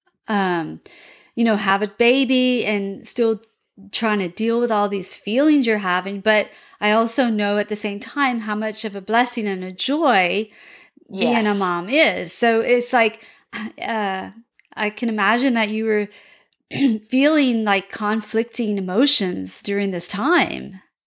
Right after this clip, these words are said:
Speaker 2: Yes.
Speaker 1: You know, carrying this heavy burden and yet carrying a beautiful little baby in your arms.
Speaker 2: Yes.
Speaker 1: So did you know that you needed healing during that time when you were now a mom?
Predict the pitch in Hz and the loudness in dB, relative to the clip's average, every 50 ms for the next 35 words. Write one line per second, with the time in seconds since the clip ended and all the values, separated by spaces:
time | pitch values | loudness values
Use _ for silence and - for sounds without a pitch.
0 | _ _ _ _ _ _ _ _ _ - 190 180 165 165 180 - - - - - | _ _ _ _ _ _ _ _ _ -4 -2 0 0 0 -2 -6 -10 -12 -14 -14
1 | _ _ _ _ _ _ _ _ _ _ _ _ _ _ _ _ _ - - 233 | _ _ _ _ _ _ _ _ _ _ _ _ _ _ _ _ _ -6 -2 0
2 | 226 220 214 214 - - 190 214 254 277 277 269 277 - 262 247 240 254 247 208 | 2 2 2 0 0 0 2 2 4 4 4 4 2 2 2 2 2 2 2 4
3 | 226 226 233 247 240 233 220 214 208 214 202 - - - 202 202 208 214 214 214 | 4 4 4 2 2 2 2 0 2 2 0 0 0 -4 -4 -2 0 0 0 -2
4 | 208 196 190 - - 214 214 214 208 - - 208 208 202 185 202 226 277 254 220 | -2 -4 -6 -8 -2 -2 0 0 -2 -4 -4 -2 0 0 2 4 2 4 4 2
5 | 175 175 - - 185 _ _ _ _ _ - 208 202 185 185 - 180 175 151 151 | 0 -2 -4 -8 -14 _ _ _ _ _ -4 -2 -2 -2 -2 -4 -6 -6 -6 -8
6 | 143 - - - - - - - - - - _ _ _ _ _ _ _ _ _ | -10 -12 -14 -14 -12 -8 -8 -8 -8 -10 -12 _ _ _ _ _ _ _ _ _
7 | _ - - 175 165 147 104 - - - - - - - _ _ _ _ _ _ | _ -12 -2 -2 0 0 -2 -4 -8 -10 -10 -12 -14 -16 _ _ _ _ _ _
8 | _ _ _ - - - - - - - - - - - 294 247 233 311 302 320 | _ _ _ -20 -20 -20 -20 -20 -20 -20 -18 -6 0 2 4 6 6 6 6 6
9 | 359 339 269 233 226 233 247 277 302 320 330 - - - 254 254 240 240 240 240 | 6 6 6 6 6 6 6 4 2 2 -2 -2 2 4 4 4 4 2 2 2
10 | 233 233 240 214 240 226 214 214 - - - 220 214 214 233 262 277 277 269 262 | 4 2 2 2 2 0 0 -2 -6 -4 -2 2 2 2 4 4 2 4 4 4
11 | 262 269 269 262 262 262 - - - 247 254 254 262 262 269 285 294 285 277 262 | 2 2 4 4 2 2 0 -2 -4 -4 -2 -2 0 0 0 0 0 -2 -2 -2
12 | 233 226 220 220 220 220 214 202 196 - 220 208 202 202 202 202 196 190 185 180 | -2 -2 0 0 2 2 0 0 0 0 2 2 4 4 2 2 0 2 2 2
13 | 175 180 196 233 285 330 294 | 2 2 2 0 0 -2 -4